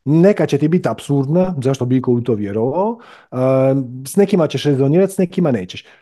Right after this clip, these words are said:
Poslušaj to kao da gledaš film i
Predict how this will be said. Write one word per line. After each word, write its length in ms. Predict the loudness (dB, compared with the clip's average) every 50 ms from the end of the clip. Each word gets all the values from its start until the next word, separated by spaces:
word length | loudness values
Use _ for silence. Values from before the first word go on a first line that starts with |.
| _ _ 0
Poslušaj 520 | 0 2 4 4 2 2 2 0 0 2
to 220 | 2 4 4 4 4
kao 240 | 4 2 4 4 4
da 100 | 2 2
gledaš 640 | 2 2 2 4 4 2 2 -2 -6 -10 -12 -14 _ -20 _ _ _ _ _ _ _ _ _ -2
film 320 | -2 -2 -2 -2 -8 -12 -16 _ _ _ _ _ _ _ -4
i 580 | 0 2 2 4 4 4 4 4 4 2 0